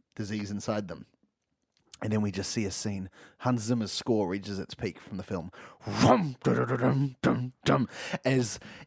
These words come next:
every art gallery in the world takes down every piece of Iconica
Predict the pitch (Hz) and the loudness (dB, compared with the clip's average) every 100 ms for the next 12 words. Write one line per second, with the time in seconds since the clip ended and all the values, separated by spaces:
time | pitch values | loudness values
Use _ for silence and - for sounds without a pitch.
0 | - 175 147 151 131 135 139 135 127 127 | 6 6 8 6 6 4 6 6 6 4
1 | 123 104 - 160 - 143 123 151 170 147 | 4 2 2 0 4 2 4 6 6 6
2 | 139 147 139 127 120 - 135 123 | 4 2 2 2 2 2 2 4